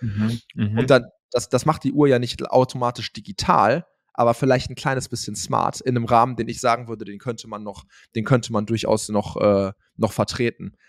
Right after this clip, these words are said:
Speaker 2: dass
Speaker 1: Ja.
Speaker 2: man quasi diesen N-F-C-Chip in deiner, in deinem Uhrglas einfach übers Handy aktiviert, ja, dass du deine,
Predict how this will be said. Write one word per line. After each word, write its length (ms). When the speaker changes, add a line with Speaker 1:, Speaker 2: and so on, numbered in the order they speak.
Speaker 2:
dass 100
Speaker 1:
Ja. 60
Speaker 2:
man 100
quasi 320
diesen 220
N-F-C-Chip 680
in 180
deiner, 360
in 120
deinem 320
Uhrglas 420
einfach 240
übers 300
Handy 220
aktiviert, 480
ja, 80
dass 140
du 60
deine, 220